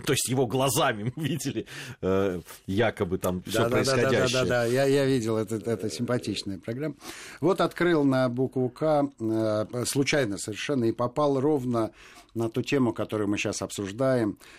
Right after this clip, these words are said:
Speaker 2: под, э, м, термином «крокодил». Э, у нас помещена небольшая, э, в-, выжимка из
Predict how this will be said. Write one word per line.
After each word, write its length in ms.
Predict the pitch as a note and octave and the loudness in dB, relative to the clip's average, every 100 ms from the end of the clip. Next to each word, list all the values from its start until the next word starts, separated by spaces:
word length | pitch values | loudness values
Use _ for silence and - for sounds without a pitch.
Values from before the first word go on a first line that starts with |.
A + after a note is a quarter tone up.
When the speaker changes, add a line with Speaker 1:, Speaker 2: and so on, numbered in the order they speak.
| - _ _ _ | -20 _ _ _
Speaker 2:
под, 380 | - A#2+ A#2+ G2+ | -4 0 0 0
э, 260 | A#2+ A2+ A2 - | 0 0 0 -4
м, 1120 | G2+ G2 F#2+ F#2 F#2 F2 F2 E2+ E2+ E2+ E2+ - - - - - | -4 -2 0 0 0 0 0 0 0 -2 -6 -10 -20 -20 -20 -4
термином 500 | C#3+ C3+ B2 A#2 A2 | 0 2 2 2 0
«крокодил». 840 | B2 B2 C3 C3 E3 G3 G3 E3+ - _ _ _ - | -2 0 0 0 0 0 0 -2 -14 _ _ _ -12
Э, 1000 | - A2+ A2 A2 A2 G#2+ G#2 G2+ G2 G2 - - | -4 0 0 2 2 2 0 0 0 -2 -6 -14
у 220 | F2 - | -16 -4
нас 440 | B2 C3 B2+ - B2+ A2 - | -2 0 -2 -4 -4 -4 -2
помещена 800 | A2+ A2+ - A#2+ A#2+ B2 A#2 - - - | 0 0 0 0 2 2 2 -2 -16 -4
небольшая, 800 | A#2 A2+ A#2+ - B2+ B2 A2+ - - _ _ - | -2 0 0 0 2 2 2 -2 -12 _ _ -8
э, 400 | A2 A2 A2 G#2+ | -2 0 2 0
в-, 480 | F#2+ - A2 A2+ A2+ | -4 -12 -4 -2 -2
выжимка 580 | G#2+ C3+ G#2 G2+ - G#2 | 2 2 2 -2 -2 -4
из 260 | - A#2+ | -2 -4